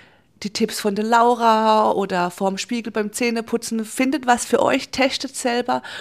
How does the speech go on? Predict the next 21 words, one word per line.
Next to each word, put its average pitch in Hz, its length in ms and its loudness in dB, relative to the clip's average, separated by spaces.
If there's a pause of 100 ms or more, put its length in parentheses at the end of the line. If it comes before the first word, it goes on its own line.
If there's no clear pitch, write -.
(220)
und 214 160 -2
probiert 214 340 4
mal, 214 320 2
wie 233 240 -4
einfach 202 480 0
das - 240 -4
ist 214 280 -2 (340)
und 196 260 -2
wie 208 140 -2
schnell 196 340 2
das 196 180 -4
funktioniert, 190 760 -6 (260)
dass 190 220 -2
man 185 120 0
sich 180 240 -4
selber 185 500 0
wohler 202 340 4
fühlt 202 320 -4
und 180 200 -6
selber 185 380 -2
mehr 175 600 -2